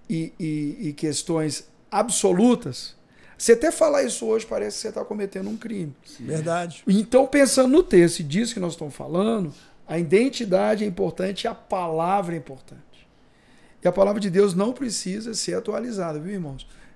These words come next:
Speaker 1: É nós que nós precisamos nos atualizar em
Speaker 3: Amém.
Speaker 1: relação a ela.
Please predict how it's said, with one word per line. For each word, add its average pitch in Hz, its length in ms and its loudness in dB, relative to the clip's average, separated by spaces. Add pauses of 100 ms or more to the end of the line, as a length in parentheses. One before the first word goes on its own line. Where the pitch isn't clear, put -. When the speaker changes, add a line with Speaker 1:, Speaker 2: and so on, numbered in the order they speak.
Speaker 1:
É 165 60 -6
nós 165 260 -2
que 185 80 -8
nós 185 180 -4
precisamos 190 680 -4
nos 220 200 2
atualizar 196 680 2 (300)
em 165 60 0
Speaker 3:
Amém. 190 100 6
Speaker 1:
relação 175 320 2
a 214 60 4
ela. 175 260 4